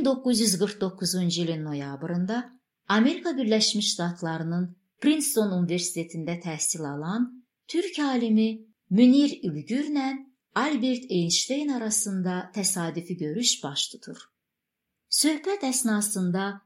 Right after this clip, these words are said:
Ülgürün türk olduğunu öyrənən Einstein, Türkiyə Cümhuriyyətinin qurucusu və ilk prezidenti Mustafa Kemal Atatürkdən söhbət açır və onu dünyanın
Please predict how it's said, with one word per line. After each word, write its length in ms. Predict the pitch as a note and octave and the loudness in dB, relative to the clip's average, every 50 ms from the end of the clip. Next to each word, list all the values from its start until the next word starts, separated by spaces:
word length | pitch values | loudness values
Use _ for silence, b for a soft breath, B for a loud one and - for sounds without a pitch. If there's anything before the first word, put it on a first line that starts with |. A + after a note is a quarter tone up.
| _ _ _ - | _ _ _ 0
Ülgürün 520 | B3+ B3+ A#3+ B3 G#3 B3 C4 C#4 C#4+ C#4 C4+ | 2 4 4 6 6 6 6 4 4 4 2
türk 320 | - A#3+ A3+ A3 - G#3 | 0 -2 -2 -2 -2 -2
olduğunu 460 | F#3+ F3+ F3 D#3+ E3+ E3+ F3 F3 - | -2 0 0 0 0 0 0 0 0
öyrənən 560 | - E3+ E3+ D#3+ D#3+ D#3+ E3 E3+ E3+ E3+ - | 0 0 0 0 -2 -2 -2 -2 -4 -4 -4
Einstein, 720 | - C#3 C#3+ D3 - - - - C4+ C#4+ D#4 D4 C#4 C4 C#4 - - - _ _ _ | -8 -8 -6 -2 -2 -2 -2 -2 -2 -2 0 0 0 -2 -2 -6 -12 -20 _ _ _
Türkiyə 400 | - - E4 F#4+ F4+ - E4+ D4+ | -4 0 0 0 2 2 2 2
Cümhuriyyətinin 720 | A3 A#3 B3+ A#3+ A#3 A3 F#3+ F3+ F#3 F#3 F3+ F#3+ F#3 F#3+ F3+ | 4 4 4 4 4 4 2 2 0 0 -2 -2 -2 -2 0
qurucusu 640 | E3+ F3 E3+ E3 C#3+ C#3 C#3+ - - - D#3 C#3+ D3+ E3+ F3 - _ _ _ _ - | 0 0 0 -2 -2 -2 0 0 0 0 0 -2 -4 -4 -6 -10 _ _ _ _ -4
və 120 | E3+ G3 G3+ | -2 -2 0
ilk 320 | B3 C#4+ D4+ C#4+ - - | 0 0 0 -2 -4 -2
prezidenti 720 | C#4+ D4 C#4 A3+ F#3+ F3+ F#3 F#3+ F#3 F3 F3 - F3 F3 F3+ F#3+ - - _ _ | 0 0 0 0 0 0 0 0 0 0 -2 -2 -2 -2 -2 -4 -8 -14 _ _
Mustafa 480 | _ F#3 G#3 G#3 - - C4+ B3+ - G4 | _ 0 2 2 2 2 0 -2 -4 -6
Kemal 380 | F#4+ - D4+ C#4+ C4+ C4+ B3 A3+ | -4 -2 0 0 2 2 2 0
Atatürkdən 720 | A3 A3 F#3+ F3+ - - E3+ - - - - F#3 F#3+ G#3 B3 | -2 -2 -4 -6 -6 -8 -12 -12 -10 -8 -6 -4 -4 -2 -2
söhbət 460 | - - F3 D3 - - D3 - - | -2 0 -2 -2 -4 -8 -14 -14 -14
açır 360 | - - - - - G#3+ - - - _ _ _ _ _ _ _ _ _ _ _ _ _ - | -14 -10 -8 -8 -8 -8 -10 -18 -20 _ _ _ _ _ _ _ _ _ _ _ _ _ -2
və 160 | E3+ G3+ G#3+ A3 | 2 4 6 6
onu 260 | A3+ A#3 A#3 C4 C#4 | 6 6 4 4 4
dünyanın 680 | G#3 A3 A3 G#3+ G#3 G3+ G3 G3 G3 G3 G#3 A3+ A#3 A#3 | 4 4 4 4 4 2 0 -2 -2 0 0 0 -2 -2